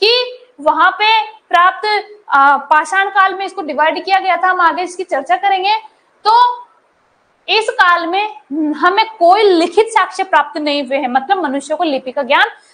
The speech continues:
नहीं था, बिल्कुल भी मनुष्य को लिपि का ज्ञान नहीं था। मनुष्य एकदम जंगली अवस्था में रहता था, आदि मानव के रूप में रहता था,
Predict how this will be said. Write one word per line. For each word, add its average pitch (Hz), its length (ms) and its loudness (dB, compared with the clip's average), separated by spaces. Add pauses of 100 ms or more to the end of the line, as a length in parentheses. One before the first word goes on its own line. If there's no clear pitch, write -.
(140)
नहीं 294 360 0
था, 359 220 4
बिल्कुल 339 460 -2
भी 339 200 2
मनुष्य 359 420 -4
को 349 100 -4
लिपि 302 300 -4
का 339 100 4
ज्ञान 294 280 0
नहीं 311 160 -2
था। 381 120 0
मनुष्य 339 520 -2
एकदम 302 380 0
जंगली 277 340 0
अवस्था 359 340 2
में 349 140 0
रहता 294 240 -2
था, 359 240 0 (240)
आदि 277 220 0
मानव 311 360 0
के 403 120 -4
रूप 381 180 0
में 359 140 0
रहता 311 280 2
था, 359 280 2